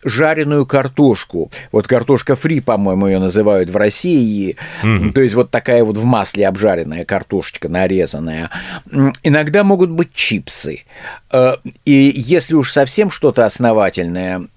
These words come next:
Speaker 1: то, э, могут быть всякие жареные куски там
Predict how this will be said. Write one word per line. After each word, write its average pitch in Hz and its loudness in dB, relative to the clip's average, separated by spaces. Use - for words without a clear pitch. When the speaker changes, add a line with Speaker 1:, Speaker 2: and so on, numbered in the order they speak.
Speaker 1:
то, 160 4
э, 117 4
могут 165 2
быть 139 0
всякие 147 2
жареные 135 0
куски - -8
там 110 0